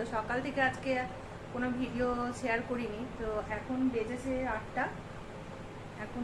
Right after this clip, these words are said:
বেজেছে, আহ, আটটা, পুরো আটটা। তো আমি একটু রেডি হয়েছি, আমরা সবাই রেডি হয়েছি। তো ওই যে ওখানে কিছু পুজোর জিনিসপত্র গুছিয়ে নিয়েছি। এখানে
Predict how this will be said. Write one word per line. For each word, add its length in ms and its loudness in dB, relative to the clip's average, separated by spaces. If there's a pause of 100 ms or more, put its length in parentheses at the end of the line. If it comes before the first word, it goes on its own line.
বেজেছে, 460 6
আহ, 680 0
আটটা, 340 2
পুরো 220 2
আটটা। 320 4 (100)
তো 80 4 (200)
আমি 200 2
একটু 180 -2
রেডি 240 4
হয়েছি, 360 4 (540)
আমরা 200 4
সবাই 280 4 (100)
রেডি 220 4
হয়েছি। 260 4 (140)
তো 80 0 (260)
ওই 120 0
যে 80 0 (500)
ওখানে 280 2
কিছু 240 0
পুজোর 260 2 (500)
জিনিসপত্র 680 0 (120)
গুছিয়ে 300 0
নিয়েছি। 240 4 (240)
এখানে 220 0